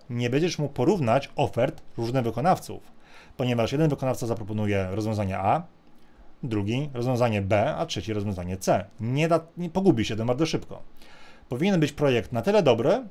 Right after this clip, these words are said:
że wykonawca wtedy daje ci ofertę na wybudowanie domu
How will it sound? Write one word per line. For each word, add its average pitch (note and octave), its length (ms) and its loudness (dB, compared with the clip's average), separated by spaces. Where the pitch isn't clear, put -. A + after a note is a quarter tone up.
że C#3 160 -2
wykonawca D#3+ 440 0
wtedy A#2 460 0
daje D3 260 0
ci - 120 -2
ofertę A2+ 320 -2
na G#2+ 140 0
wybudowanie A2+ 500 0
domu G2 320 -2